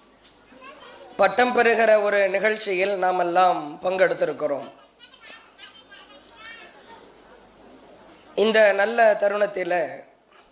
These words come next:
சொர்க்கத்தின் பாதைக்கு அழைக்கிறோம் என்ற தலைப்பு தேர்வு செய்யப்பட்டிருக்கிறது.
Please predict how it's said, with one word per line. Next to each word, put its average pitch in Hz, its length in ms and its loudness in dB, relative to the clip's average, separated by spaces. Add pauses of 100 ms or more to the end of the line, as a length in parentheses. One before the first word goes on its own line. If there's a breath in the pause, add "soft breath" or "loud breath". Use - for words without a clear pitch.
(2250)
சொர்க்கத்தின் 240 800 2
பாதைக்கு 233 580 2
அழைக்கிறோம் 220 680 0
என்ற 196 360 2
தலைப்பு 185 680 -2
தேர்வு 202 360 0
செய்யப்பட்டிருக்கிறது. 151 840 -6